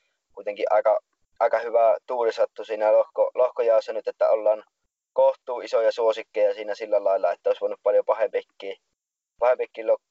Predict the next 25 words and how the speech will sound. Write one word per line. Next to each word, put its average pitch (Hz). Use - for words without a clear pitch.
lohko 107
sattua 104
kohdalle, 101
että -
tota, 95
eipä 117
se 156
kaikki 147
treenareitten 160
kanssa 151
oli 151
siinä 151
aluksi, 147
aluksi 147
yhteydessä 127
ja 123
vähän 123
viestiteltiin 113
noita 110
P 110
P -
V 104
seuraajien 98
kanssa, -
että -